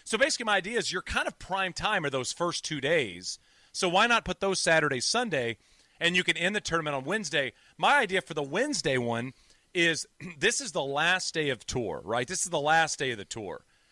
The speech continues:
This is your chance to celebrate what's gone down the last year, or in this case, over a year, right, with the super season. So basically, you just cut together these vignettes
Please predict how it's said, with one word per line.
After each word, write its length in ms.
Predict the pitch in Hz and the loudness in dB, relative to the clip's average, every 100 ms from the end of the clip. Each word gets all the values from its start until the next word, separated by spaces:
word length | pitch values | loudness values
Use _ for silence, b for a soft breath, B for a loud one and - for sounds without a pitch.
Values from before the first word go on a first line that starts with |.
| b | b
This 200 | 180 214 | 0 2
is 140 | 233 170 | 0 -2
your 100 | 190 | 0
chance 320 | - 170 - | 2 2 0
to 100 | 151 | -8
celebrate 720 | - - 165 160 120 135 131 | -6 -2 0 -2 2 2 2
what's 260 | 127 135 147 | 0 0 0
gone 240 | - 139 | 0 -2
down 280 | 123 127 123 | 2 2 2
the 60 | 117 | 0
last 340 | 113 110 - | -2 -4 -4
year, 460 | 175 180 180 170 160 b b b | -2 2 4 4 0 b b b
or 140 | 143 | 0
in 80 | 131 | 2
this 160 | 143 - | 2 0
case, 400 | 156 147 135 - | 2 2 2 0
over 340 | 143 160 165 | 0 0 -2
a 40 | 160 | 0
year, 320 | 151 160 151 | 2 2 4
right, 240 | 139 143 | 4 2
with 180 | 131 117 | 0 -4
the 200 | 127 123 | -4 -2
super 300 | - - 139 | -2 -2 -2
season. 480 | - 139 127 135 131 b b b b | -4 -4 -2 -4 -6 b b b b
So 180 | - 220 | 0 2
basically, 480 | 185 269 - 226 185 | 4 2 2 -2 -4
you 140 | 156 | -4
just 220 | 202 254 | -6 -6
cut 220 | - 220 240 | 0 -2 -2
together 380 | 196 185 180 | -4 -2 -2
these 220 | 160 143 110 | -2 -4 -4
vignettes 720 | 131 123 151 185 147 - - | -6 0 4 4 4 -2 -8